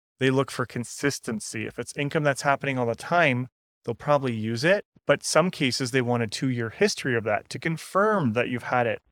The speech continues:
for a long period of time. We look at the documents, so we get to know what the client, with an incredibly high accuracy, what you can qualify for.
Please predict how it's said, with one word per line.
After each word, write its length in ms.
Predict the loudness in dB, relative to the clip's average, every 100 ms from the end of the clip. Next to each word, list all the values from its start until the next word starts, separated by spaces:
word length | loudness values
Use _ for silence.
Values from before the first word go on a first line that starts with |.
| _
for 100 | 2
a 60 | 4
long 200 | 4 2
period 280 | 0 0
of 80 | -2
time. 260 | -6 -8 -10 _
We 400 | 2 4 4 0 0
look 240 | 2 2
at 60 | 0
the 100 | 0
documents, 800 | 4 4 4 -4 -6 -8 -10 -10 _ _ _
so 200 | -4 0
we 200 | 2 2
get 160 | 2 0
to 100 | 0
know 440 | 2 4 2 -2 _ _ _ _
what 320 | -2 2 2 0
the 80 |
client, 720 | -4 0 2 2 0 -4 -12 -16 _ _ _
with 200 | -2 0
an 80 | 0
incredibly 840 | -4 -10 -20 -2 2 2 4 0
high 540 | 0 2 4 4 4 -2
accuracy, 800 | -2 -4 -2 -2 0 0 0 -2 -8 _ _ _ _ _ _
what 240 | 4 4
you 140 | 4 -2
can 120 | -6
qualify 520 | 0 2 2 -2 -4
for. 360 | -6 -12 -12